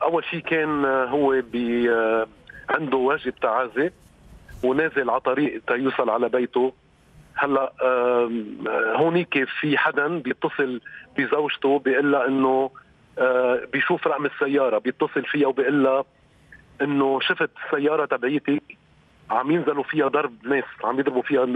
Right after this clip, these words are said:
ينزلوا فيها ضرب ناس. هي شو فكرت؟ فكرت إنه هو بواجب العزاء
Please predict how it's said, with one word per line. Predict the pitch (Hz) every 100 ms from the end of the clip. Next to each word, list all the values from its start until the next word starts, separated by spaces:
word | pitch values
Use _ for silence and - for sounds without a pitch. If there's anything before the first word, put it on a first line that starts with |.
| 117
ينزلوا | 120 156 147 139
فيها | 156 131
ضرب | 135 127 120
ناس. | 120 - _ _ _ - _ _ _ - - - - - -
هي | 175
شو | 165
فكرت؟ | 156 185 - 135 -
فكرت | 170 160 143
إنه | 139 131
هو | 156
بواجب | 131 131 139 131 120
العزاء | 113 113 135 175